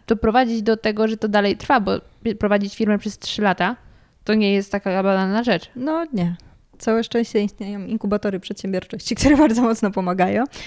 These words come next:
Speaker 2: Także ja polecam z doświadczenia. Ale faktycznie, mm, jest dużo zagadnień. Powołam się na przykład skarpetek.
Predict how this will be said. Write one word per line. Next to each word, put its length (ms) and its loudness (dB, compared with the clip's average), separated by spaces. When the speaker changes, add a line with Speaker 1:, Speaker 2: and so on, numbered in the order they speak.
Speaker 2:
Także 220 -4
ja 100 2
polecam 460 -4
z 20 -10
doświadczenia. 580 -8
Ale 220 4
faktycznie, 720 -4
mm, 560 -2
jest 460 2
dużo 260 0
zagadnień. 600 0
Powołam 280 6
się 120 0
na 60 2
przykład 280 -2
skarpetek. 540 0